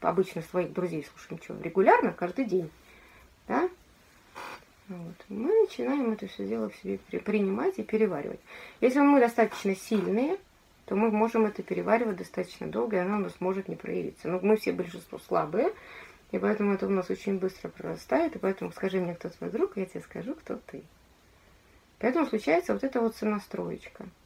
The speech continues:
Да? И поэтому что следует в связи с этим? Или вы, м, перестаете сливать негатив на своих замечательных друзей,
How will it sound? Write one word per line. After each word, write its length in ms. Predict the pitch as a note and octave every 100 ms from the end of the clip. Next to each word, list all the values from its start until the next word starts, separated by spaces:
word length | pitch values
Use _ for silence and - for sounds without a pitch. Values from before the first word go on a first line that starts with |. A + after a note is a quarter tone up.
| _
Да? 100 | - A3
И 140 | A3
поэтому 380 | G3+ C4 C4 A#3
что 220 | - F4+
следует 460 | - B3 C4+ A3+ A3
в 40 |
связи 220 | G3+ A3
с 100 | A#3
этим? 340 | - - - - - - - - _
Или 240 | A#3 D4+
вы, 400 | B3+ A3+ C4 F#3+ - - -
м, 440 | G3 F#3+ F3+ F3+
перестаете 720 | A3 B3+ - B3 B3+ G#3+ -
сливать 440 | D3+ F3 E3 D#3+ - - _ -
негатив 460 | F3 F3+ F3+ D#3
на 80 | D3
своих 300 | - - -
замечательных 560 | D#3+ D#3+ E3+ - - E3
друзей, 340 | F#3 B3 F#4+